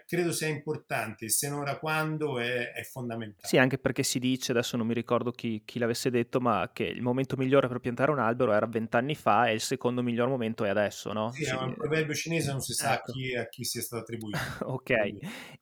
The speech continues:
Speaker 1: c'è
Speaker 2: E
Speaker 1: chi dice Confucio, ma un, sicuramente è un, un aforisma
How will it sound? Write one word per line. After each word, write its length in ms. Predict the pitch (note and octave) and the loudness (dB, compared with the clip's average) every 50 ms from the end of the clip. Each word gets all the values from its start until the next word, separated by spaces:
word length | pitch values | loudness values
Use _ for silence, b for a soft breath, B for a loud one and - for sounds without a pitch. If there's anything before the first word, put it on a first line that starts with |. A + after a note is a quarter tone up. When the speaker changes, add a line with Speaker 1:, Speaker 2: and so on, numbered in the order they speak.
| B - | B -2
Speaker 1:
c'è 100 | D#3+ D3+ | 0 0
Speaker 2:
E 80 | C#3+ - | 0 0
Speaker 1:
chi 100 | E3 D3+ | -2 -2
dice 280 | D3+ D#3 - D3 D3 | 0 0 0 0 0
Confucio, 1200 | - D3+ C#3+ C#3 C#3 - - E3+ E3+ E3+ D#3+ D#3+ - D3+ D3 D3 C#3+ C#3+ C3+ C3+ C3+ C3 B2+ B2 | -2 -4 -4 -4 -6 -4 -4 -2 0 0 0 0 0 0 0 0 0 0 -2 -2 -2 -4 -4 -4
ma 240 | A#2+ A#2+ A#2+ A#2+ B2+ | -2 0 0 0 0
un, 180 | C3+ C3+ C3+ C3+ | -2 -4 -6 -6
sicuramente 800 | - - - - D3+ D3 D#3 D3 D3 D#3+ F3 F3+ F3 C#3 - D3+ | -4 -4 -2 -2 -2 0 0 0 0 2 2 0 0 0 0 -2
è 40 | C#3 | 0
un, 320 | C#3 C3+ C3+ B2+ B2+ B2 B2 | 0 -2 -2 -4 -6 -6 -4
un 500 | A#2+ A#2 A#2 A#2 A2+ A2+ A2+ A2+ G#2+ A2+ | -4 -2 -2 -2 -2 -2 -4 -6 -6 -6
aforisma 720 | A2 - - B2 A#2+ B2 B2 A#2 A2+ A#2+ A#2 A#2 A2+ A2 | -8 -8 -8 -8 -6 -6 -6 -4 -6 -4 -4 -4 -6 -8